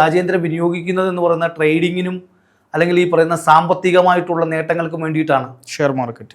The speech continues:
Speaker 1: ഈ ഷെയർ മാർക്കറ്റ് പോലെയുള്ള സംവിധാനങ്ങളിലേക്കാണ്.
Speaker 2: ഉം.
Speaker 1: ഇവിടെ ഈ പറയുന്ന വിനീതയുടെ കഴുത്തിൽ നിന്നും പൊട്ടിച്ചുകൊണ്ടുപോയ മാല വിൽപ്പന നടത്തിയും അതേ പണവും എന്താണ്? രാജേന്ദ്രൻ ഷെയർ മാർക്കറ്റിലേക്കാണ് ഇട്ടിട്ടുള്ളത്. അപ്പോൾ സമർത്ഥനായ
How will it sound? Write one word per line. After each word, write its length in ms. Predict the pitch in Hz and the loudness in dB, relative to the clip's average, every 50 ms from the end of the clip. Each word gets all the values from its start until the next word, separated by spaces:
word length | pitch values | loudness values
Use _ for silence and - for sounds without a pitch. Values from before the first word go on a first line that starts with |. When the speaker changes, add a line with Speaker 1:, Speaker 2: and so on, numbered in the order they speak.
| - 180 | -2 0
Speaker 1:
ഈ 20 | 190 180 185 | 0 2 4
ഷെയർ 180 | 175 165 175 180 185 | 6 6 6 6 6
മാർക്കറ്റ് 320 | 190 180 175 180 180 165 180 | 4 4 4 2 0 2 2
പോലെയുള്ള 280 | 180 185 180 175 175 175 170 175 | 2 4 4 4 2 2 0 0
സംവിധാനങ്ങളിലേക്കാണ്. 920 | 170 170 175 175 175 175 175 175 175 175 175 175 165 - 156 147 139 139 147 - - - 135 | 0 2 4 4 4 4 4 2 2 2 2 2 2 2 0 0 -2 -4 -8 -14 -20 -20 -20
Speaker 2:
ഉം. 40 | 123 117 117 135 156 | -20 -14 -10 -4 0
Speaker 1:
ഇവിടെ 180 | 151 180 190 185 185 | 2 4 4 6 4
ഈ 40 | 190 185 | 4 4
പറയുന്ന 280 | 190 180 185 185 190 185 156 | 4 6 6 6 4 2 0
വിനീതയുടെ 520 | 170 160 170 185 185 175 196 190 196 190 190 - | -2 -2 -2 2 4 6 6 6 6 4 2 2
കഴുത്തിൽ 320 | 170 160 160 156 160 185 180 185 | 2 2 2 0 -2 -2 -2 -2
നിന്നും 180 | 185 185 185 185 160 | -2 -2 -4 -4 -6
പൊട്ടിച്ചുകൊണ്ടുപോയ 680 | 165 156 175 165 - 185 180 180 180 185 170 180 180 185 175 165 151 | -6 -6 -6 -6 -2 0 0 0 0 2 2 4 4 4 4 2 2
മാല 300 | 147 151 160 170 170 180 185 - - - - _ _ _ _ - 147 | 2 4 4 4 6 6 6 4 2 0 -12 _ _ _ _ -4 -2
വിൽപ്പന 320 | 151 147 151 - 196 202 196 185 | -2 0 2 2 2 4 4 4
നടത്തിയും 400 | 165 160 - - 185 190 185 170 160 | 4 2 2 -2 -2 0 2 2 4
അതേ 140 | 151 175 190 202 202 | 6 6 6 6 6
പണവും 260 | 185 170 180 190 185 185 180 | 6 4 4 4 2 2 2
എന്താണ്? 280 | 170 180 175 170 170 170 151 - _ _ _ _ _ _ _ - 151 | 4 4 4 4 2 -2 -6 -12 _ _ _ _ _ _ _ 4 6
രാജേന്ദ്രൻ 380 | 156 160 165 180 175 180 185 175 - | 6 6 6 4 2 2 0 0 2
ഷെയർ 200 | - 160 165 180 185 185 | 6 6 6 8 6 6
മാർക്കറ്റിലേക്കാണ് 600 | 185 175 156 185 165 175 180 180 170 165 165 160 160 | 4 2 2 -2 -4 -2 -2 0 2 2 2 2 0
ഇട്ടിട്ടുള്ളത്. 400 | 147 165 151 165 147 143 127 - - - _ _ _ _ _ _ _ _ _ _ _ _ _ _ _ _ _ | -4 -6 -6 -4 -2 -2 -4 -4 -8 -18 _ _ _ _ _ _ _ _ _ _ _ _ _ _ _ _ _
അപ്പോൾ 180 | _ - 226 254 254 - | _ 6 6 6 6 6
സമർത്ഥനായ 840 | 196 175 180 196 226 247 202 185 220 240 247 240 233 233 226 226 226 | 4 4 6 6 6 6 6 6 6 8 8 8 8 10 10 10 10